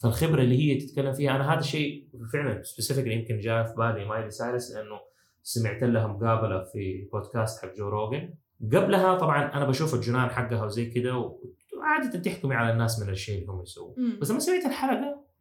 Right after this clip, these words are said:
Speaker 1: أنا هذه هي فاهمة.
Speaker 2: مم، مم، مم، مم.
Speaker 1: ما هي، ما هي مجنونة.
Speaker 2: صح.
Speaker 1: هي عارفة إيش بتسوي، بس الحياة اللي هي عاشتها إحنا ما
Speaker 2: مختلفة
Speaker 1: نقدر
Speaker 2: تماما.
Speaker 1: نتخيل.
Speaker 2: مم.
Speaker 1: واحدة من الأشياء البسيطة اللي قالت، وأنا بجيب المثال ده عشان الناس تعرف إنه لا تحكموا على خبرة الناس بسنهم.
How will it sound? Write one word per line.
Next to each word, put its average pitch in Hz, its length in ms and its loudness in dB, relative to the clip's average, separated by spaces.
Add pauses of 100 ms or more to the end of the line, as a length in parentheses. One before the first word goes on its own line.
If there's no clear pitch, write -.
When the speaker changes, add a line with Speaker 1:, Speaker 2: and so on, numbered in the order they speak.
(160)
Speaker 1:
أنا 220 160 0
هذه 233 160 -2
هي 151 380 -2 (140)
فاهمة. 165 340 2
Speaker 2:
مم، 101 60 -4
مم، - 120 -12
مم، - 240 -18
مم. - 280 -18
Speaker 1:
ما 147 100 2
هي، 156 280 4
ما 160 80 2
هي 175 80 -2
مجنونة. 113 560 0 (100)
Speaker 2:
صح. 110 140 -4
Speaker 1:
هي 120 80 4
عارفة 135 260 4
إيش 123 160 0
بتسوي، 123 420 -2
بس 107 260 -4
الحياة 117 580 0
اللي 131 360 4
هي 120 40 4
عاشتها 101 640 -4 (400)
إحنا 147 260 4
ما - 60 6
Speaker 2:
مختلفة 151 160 4
Speaker 1:
نقدر 123 140 4
Speaker 2:
تماما. 247 200 6
Speaker 1:
نتخيل. 127 540 2
Speaker 2:
مم. 247 340 2 (760)
Speaker 1:
واحدة 120 260 4
من 123 100 6
الأشياء 120 360 4
البسيطة 123 460 2
اللي 110 240 0
قالت، - 180 2
وأنا 127 220 4
بجيب 123 240 4
المثال 131 360 4
ده 139 100 4
عشان 135 240 2
الناس 127 260 0
تعرف 127 300 -2
إنه 110 320 0
لا 127 140 6
تحكموا 120 420 -2
على 104 120 -2
خبرة 110 320 -2
الناس 104 300 -8
بسنهم. - 360 -8